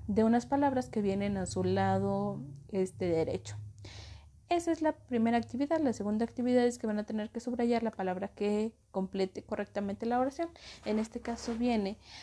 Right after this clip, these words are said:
la superficie terrestre representada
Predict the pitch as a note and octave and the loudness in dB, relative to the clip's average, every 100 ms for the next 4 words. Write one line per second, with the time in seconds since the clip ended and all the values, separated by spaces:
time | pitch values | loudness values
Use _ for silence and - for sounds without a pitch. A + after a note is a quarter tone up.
0 | - G#3+ A#3+ C4 C#4 C#4 - C#4 C4+ B3 | -8 2 6 6 4 0 -4 -4 -2 -2
1 | B3+ B3 A3+ G#3 G#3 - G#3+ F#3+ G3+ - | -2 -2 -2 -2 -4 -4 -2 -2 -4 -6
2 | F#3 F#3 F#3 A3 G#3 E3+ | -6 -4 -2 0 0 -2